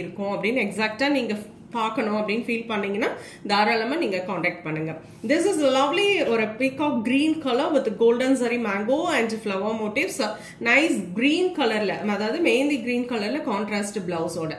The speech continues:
லவ்லி இல்ல? ரொம்ப அழகா இருக்கு. This is so beautiful one. ஒரு பார்க்கறதுக்கே ட்ரெடிஷனலாவும் தெரியும். With ki-, nice copper ஜரியில ஒரு பார்டர் and சில்வர் ஜரியிலையும் சேர்ந்த மாதிரி ஒரு பார்டர் கொடுத்திருக்காங்க. So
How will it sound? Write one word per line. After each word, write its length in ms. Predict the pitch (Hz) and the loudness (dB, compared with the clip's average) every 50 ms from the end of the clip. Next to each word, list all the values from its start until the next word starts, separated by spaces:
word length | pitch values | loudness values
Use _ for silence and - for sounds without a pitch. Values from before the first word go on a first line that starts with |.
| - - - - - - - - - 214 226 240 | -12 -14 -14 -14 -14 -12 -12 -12 -8 -6 -6 -6
லவ்லி 260 | 254 269 254 262 262 220 185 | -6 -6 -4 -4 -4 -4 -4
இல்ல? 120 | 170 196 311 339 - - - - - - - | -4 -6 -8 -8 -10 -14 -14 -12 -10 -8 -6
ரொம்ப 140 | 392 403 466 427 | -4 -2 -2 0
அழகா 300 | 349 262 214 208 175 185 175 | 0 0 0 -2 -2 -6 -8
இருக்கு. 240 | - - - 175 185 254 440 370 233 | -8 -8 -6 -4 -2 -2 -2 -2 -2
This 120 | 202 202 208 | -2 -2 -4
is 60 | 214 - - | -4 -4 -4
so 80 | 247 254 269 226 | -4 -2 -2 -2
beautiful 440 | 208 220 233 262 277 294 277 294 269 262 220 190 | -2 -2 0 0 0 0 0 0 -2 0 0 -2
one. 120 | 190 240 - - - - - - - | -2 -2 -4 -6 -8 -14 -14 -10 -8
ஒரு 100 | 208 214 208 | -8 -6 -2
பார்க்கறதுக்கே 460 | 247 269 294 294 330 302 311 302 320 294 - | 0 0 0 0 0 -2 -2 -2 -4 -4 -2
ட்ரெடிஷனலாவும் 720 | 226 226 226 254 262 254 - 277 262 240 233 233 240 247 - | 0 0 2 2 2 0 0 0 0 0 0 0 0 -2 -2
தெரியும். 300 | 220 175 175 185 226 302 311 294 | -4 -4 -2 -2 -2 -2 0 -2
With 160 | 240 - - 196 - 220 | -2 -2 -4 -6 -4 -2
ki-, 180 | 214 226 - 202 202 214 | -2 -2 0 0 0 0
nice 260 | 208 214 240 277 277 - - - | 2 2 2 0 -2 -4 -6 -4
copper 320 | 254 233 220 220 - 262 247 214 175 | -2 -2 -2 0 0 0 0 0 0
ஜரியில 320 | 214 208 202 202 196 226 254 254 220 | 0 0 0 0 0 0 0 0 0
ஒரு 120 | 202 196 180 196 | 0 -2 -2 -2
பார்டர் 320 | 196 196 190 196 262 392 - - - - - - - 196 | -2 0 0 2 2 0 0 -2 -8 -14 -12 -6 -2 0
and 140 | 220 240 285 285 285 | 0 0 0 -2 -2
சில்வர் 320 | - 226 214 214 226 226 208 202 | 0 0 0 0 0 0 -2 -2
ஜரியிலையும் 480 | 190 180 180 180 175 185 214 302 427 - - | -2 -2 -2 -2 -2 0 0 -2 -2 -4 -4
சேர்ந்த 340 | - 214 208 208 214 220 208 202 | -4 -2 -2 -2 -2 -2 -4 -4
மாதிரி 240 | 165 165 160 226 285 320 277 | -4 -4 -4 -2 -2 0 0
ஒரு 100 | 202 180 175 175 | -2 -2 -4 -4
பார்டர் 300 | 180 170 165 170 165 160 - | -4 -4 -4 -4 -6 -6 -6
கொடுத்திருக்காங்க. 580 | 156 - - 135 - - 110 131 139 139 151 143 - - - - - - - - - - - - | -8 -8 -8 -12 -12 -12 -12 -12 -12 -10 -12 -12 -14 -14 -18 -18 -20 -20 -20 -20 -20 -20 -18 -12
So 40 | - | -8